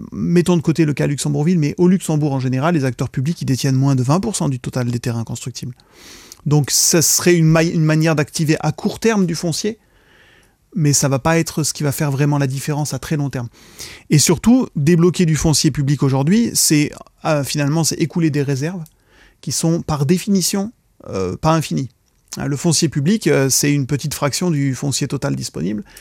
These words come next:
Et si on l'écoule complètement, bah, il ne restera plus rien. Et acheter du terrain aujourd'hui pour l'État, ce serait contribuer à la hausse des prix, parce que ça serait un acheteur parmi d'autres acheteurs potentiels. Donc ça, c'est le premier point.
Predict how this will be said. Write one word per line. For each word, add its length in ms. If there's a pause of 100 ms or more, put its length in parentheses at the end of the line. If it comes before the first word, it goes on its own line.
(340)
Et 180
si 120
on 80
l'écoule 300
complètement, 400
bah, 140
il 60
ne 40
restera 320
plus 140
rien. 240 (200)
Et 120
acheter 340
du 160
terrain 380
aujourd'hui 400
pour 120
l'État, 360
ce 120
serait 200
contribuer 560
à 100
la 100
hausse 140
des 140
prix, 200 (360)
parce 160
que 80
ça 100
serait 200
un 120
acheteur 340
parmi 240
d'autres 360
acheteurs 240
potentiels. 480 (600)
Donc 160
ça, 120
c'est 140
le 60
premier 240
point. 160